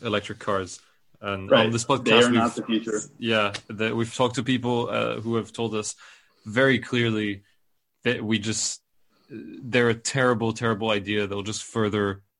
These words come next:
Speaker 1: different problems.
Speaker 2: Yeah, and, you know, neither are A Vs. I mean, you look at even the particulates that come out of things like brake pads and tires, and, you know, they have h-, high relationships with things like brain cancer. So,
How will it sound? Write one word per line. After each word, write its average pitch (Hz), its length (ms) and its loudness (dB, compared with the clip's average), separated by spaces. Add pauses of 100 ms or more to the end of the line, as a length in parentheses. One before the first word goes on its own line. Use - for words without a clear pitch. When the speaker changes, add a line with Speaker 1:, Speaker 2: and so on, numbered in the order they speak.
(340)
Speaker 1:
different 101 360 -6
problems. 98 520 -6 (1120)
Speaker 2:
Yeah, 151 260 6 (200)
and, 110 460 0
you 107 80 2
know, 107 140 2
neither 117 240 6
are 113 40 4
A 110 180 6
Vs. 107 440 2
I - 40 -8
mean, 98 180 -4
you 104 120 2
look 107 200 4
at 104 80 2
even 104 240 2
the 95 80 0
particulates 101 840 0
that 90 200 0
come 95 180 -6
out 92 220 0
of 90 100 -2
things 95 300 -10
like 90 280 2
brake 95 280 2
pads 90 360 0
and 92 120 -4
tires, 92 600 4
and, - 280 -16
you 90 60 -16
know, 90 80 -14
they 95 160 0
have 92 240 0
h-, - 760 -20
high - 160 -2
relationships 92 680 -2
with 92 80 -12
things 98 160 -6
like 98 180 0
brain 120 180 6
cancer. - 420 -8
So, 95 340 0